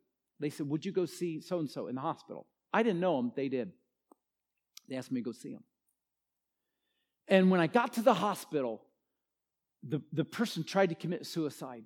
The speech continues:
And so, um, they took drugs and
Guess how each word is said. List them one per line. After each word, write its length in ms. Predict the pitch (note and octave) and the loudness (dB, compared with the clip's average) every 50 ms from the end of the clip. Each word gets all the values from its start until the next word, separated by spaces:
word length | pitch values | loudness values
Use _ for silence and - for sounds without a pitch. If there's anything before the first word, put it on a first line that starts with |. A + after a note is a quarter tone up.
| - - | -10 -6
And 160 | D#3 D3 C#3 | -4 -4 -4
so, 360 | - - F3+ E3 D3+ C#3+ - - - _ _ _ _ _ _ _ _ _ _ _ - | -2 0 2 4 4 2 0 -4 -20 _ _ _ _ _ _ _ _ _ _ _ -6
um, 500 | - E3 D#3+ D#3 D3+ D3 D3 C#3+ C3 A2 - _ _ _ _ _ _ _ _ _ _ _ _ _ _ _ _ _ _ _ _ _ _ _ _ _ _ _ _ - | -2 0 2 2 2 2 0 -2 -2 -6 -12 _ _ _ _ _ _ _ _ _ _ _ _ _ _ _ _ _ _ _ _ _ _ _ _ _ _ _ _ -2
they 140 | - E3+ F3+ | 0 0 0
took 340 | F3 - F3+ D#3+ - - - | 2 0 -2 -2 -2 -4 -2
drugs 420 | E3 F#3+ F#3+ F#3+ F#3+ F3 - - | 2 4 4 4 4 2 0 -4
and 140 | D3 C3 | -4 -4